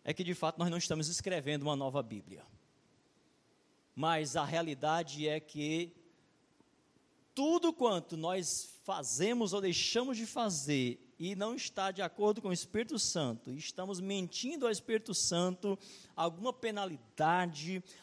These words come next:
alguma situação está acontecendo, e nós não somos capazes de parar no nosso quarto,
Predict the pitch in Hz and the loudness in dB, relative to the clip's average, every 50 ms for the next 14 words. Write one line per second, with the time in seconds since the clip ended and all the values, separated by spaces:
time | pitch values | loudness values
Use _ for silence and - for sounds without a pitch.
0 | - - 190 196 185 180 240 311 320 277 - - 285 - - 247 226 226 214 - | 0 2 4 4 4 2 0 2 2 2 2 0 -2 -2 0 0 2 4 4 6
1 | - - - 233 233 240 - - - 220 208 - 214 190 202 175 - - - 214 | 6 6 6 6 6 6 4 2 2 0 0 0 0 2 2 2 2 2 0 0
2 | 226 226 240 240 - - - - - _ _ _ _ _ _ _ _ _ _ _ | 2 2 2 0 -2 -4 -16 -20 -20 _ _ _ _ _ _ _ _ _ _ _
3 | _ _ _ - - 202 208 202 196 196 196 180 - 196 185 175 - - - 175 | _ _ _ 0 2 4 4 6 6 4 4 2 2 2 0 0 0 2 2 0
4 | - - 180 180 190 185 175 147 139 165 170 - 175 156 151 170 196 220 214 202 | 2 4 6 6 6 6 4 2 0 -4 0 2 4 4 6 4 4 2 2 0
5 | 185 180 175 - - 156 - 143 127 131 143 - - - - - | 0 0 -2 -2 -4 -4 -2 0 2 2 0 -2 -6 -12 -14 -16